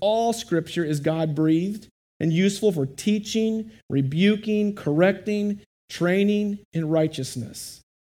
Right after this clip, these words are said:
Not just some of it, not just parts of it, not just the parts that you wanna think are, are, are relevant to your life, but all Scripture is God-breathed. All Scripture is useful for the believer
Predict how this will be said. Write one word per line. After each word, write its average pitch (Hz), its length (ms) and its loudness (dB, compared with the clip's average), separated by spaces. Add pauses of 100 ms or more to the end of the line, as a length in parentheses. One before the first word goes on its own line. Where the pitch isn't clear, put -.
(160)
Not 185 160 -8
just 233 200 -4
some 214 200 0
of 202 120 2
it, 226 240 -6 (380)
not 180 240 -2
just 214 220 -2
parts 214 320 0
of 175 180 2
it, 202 200 -6 (200)
not 185 160 -2
just 208 140 -2
the 214 60 0
parts 208 260 2
that 185 100 -4
you 190 120 2
wanna 190 320 2 (260)
think 196 200 4
are, 185 200 6
are, 170 280 2
are 165 160 6
relevant 185 500 6
to 180 80 -2
your 175 100 4
life, 190 640 -4 (680)
but - 320 0
all 226 600 4
Scripture 143 840 -2
is 143 220 0
God-breathed. 131 960 -4 (320)
All 254 400 4
Scripture 175 560 0
is 139 340 0
useful 139 640 0 (240)
for 165 120 2
the 147 100 4
believer 131 560 0